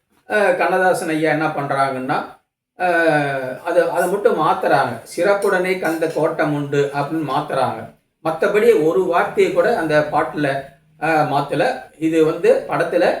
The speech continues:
பி சுசீலா அவர்களும், அஹ், சூலமங்கலம், அஹ், ராஜலட்சுமி அவங்களும் இந்த படத்துல பாடியிருக்கிறாங்க. மிகவும் புகழ்பெற்ற பாட்டு. இன்னொரு சிறப்பான செய்தி என்னன்னா,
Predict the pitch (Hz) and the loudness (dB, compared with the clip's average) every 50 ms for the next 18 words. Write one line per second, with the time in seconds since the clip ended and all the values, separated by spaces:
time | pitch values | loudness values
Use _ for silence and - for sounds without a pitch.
0 | - - - _ _ _ _ _ - 180 175 156 - 180 156 - 202 180 190 180 | -6 -12 -18 _ _ _ _ _ -2 -2 -2 -2 -2 -6 -6 -4 0 2 2 2
1 | 151 151 151 147 139 143 143 170 226 - - - - _ _ _ _ _ - 185 | 2 2 0 0 0 0 0 -2 -2 -4 -6 -12 -16 _ _ _ _ _ -6 -2
2 | 185 180 175 170 160 151 147 147 - 196 196 190 180 175 165 160 160 160 160 170 | 0 0 2 2 2 2 0 0 0 0 0 2 0 0 0 0 2 2 2 0
3 | 202 202 - - - 160 156 151 143 139 131 139 151 165 170 165 156 - - 156 | -2 -6 -10 -8 -6 -4 -2 0 0 0 0 0 0 2 0 0 0 -2 -6 -8
4 | 143 139 143 - 135 139 139 127 123 123 139 180 214 220 - _ 147 139 - - | -6 -6 -6 -6 -6 -6 -6 -4 -4 -4 -4 -6 -8 -12 -16 _ -10 -8 -4 -4
5 | 135 139 - 139 135 123 - - 127 127 - 127 123 131 123 120 117 120 120 143 | -4 -2 -2 -2 -4 -4 -2 -2 -2 -2 -2 -4 -4 -4 -2 -2 -2 -2 -2 -4
6 | 208 - - - - _ _ _ _ _ 117 120 139 185 214 220 214 208 214 170 | -6 -6 -8 -14 -20 _ _ _ _ _ -8 -4 -2 -2 -2 -2 -2 -4 -4 0
7 | 156 170 165 160 165 160 - 165 151 - 147 139 139 139 - - 160 160 180 208 | 0 2 2 2 0 0 0 0 -2 0 -2 -2 -2 -2 0 0 0 0 0 2
8 | 220 233 240 214 208 196 - 185 185 180 180 202 208 - - - 190 175 165 165 | 2 4 4 4 4 2 2 -2 -4 -4 -4 -4 -4 -4 -4 -4 -6 -6 -4 -4
9 | 160 156 160 160 156 175 180 143 131 127 135 175 - | -4 -4 -4 -2 0 0 0 0 -2 -2 -4 -4 -6